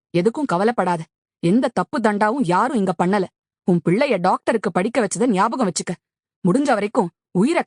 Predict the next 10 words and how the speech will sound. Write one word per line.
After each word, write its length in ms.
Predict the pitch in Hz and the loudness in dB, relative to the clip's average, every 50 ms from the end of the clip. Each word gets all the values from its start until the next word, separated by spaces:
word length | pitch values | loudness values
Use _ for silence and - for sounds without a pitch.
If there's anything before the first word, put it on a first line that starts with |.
| - | 0
காப்பாத்ததாம்மா 640 | 190 214 254 - 339 302 240 240 208 240 294 311 285 214 | 0 0 2 2 0 0 0 0 0 0 0 0 -2 0
எங்களுக்கு 300 | 202 185 185 180 - 202 | 0 0 0 0 -2 -4
சொல்லி 200 | - 180 214 277 | -4 -4 -4 -2
கொடுத்திருக்காங்க." 560 | - 233 190 - 180 175 196 180 180 185 208 - _ _ _ _ _ _ _ _ _ _ _ _ _ _ _ _ _ - | -2 -2 -2 -2 -4 -2 -2 0 0 -2 -4 -6 _ _ _ _ _ _ _ _ _ _ _ _ _ _ _ _ _ -4
"பின்ன 200 | - 196 190 196 | -2 0 0 0
எப்படிடா 580 | 185 175 196 - _ _ - 349 349 339 285 226 | 0 -2 -2 -4 _ _ -4 -2 0 0 0 -2
இது?" 360 | 196 190 175 196 202 220 233 - _ _ _ _ _ _ _ _ _ _ - | -2 -2 0 0 0 -2 -2 -6 _ _ _ _ _ _ _ _ _ _ -2
என்று 280 | 349 359 370 330 349 320 | -2 0 0 0 0 2
மெல்லமாக 680 | 262 233 226 302 349 440 480 415 359 349 349 370 370 - - | 2 2 2 2 2 2 2 2 2 0 0 -2 -4 0 0
கேட்டவளுக்கு 680 | 233 269 285 - 320 285 254 247 240 226 - 254 247 | 0 0 2 0 0 0 0 0 0 0 0 2 0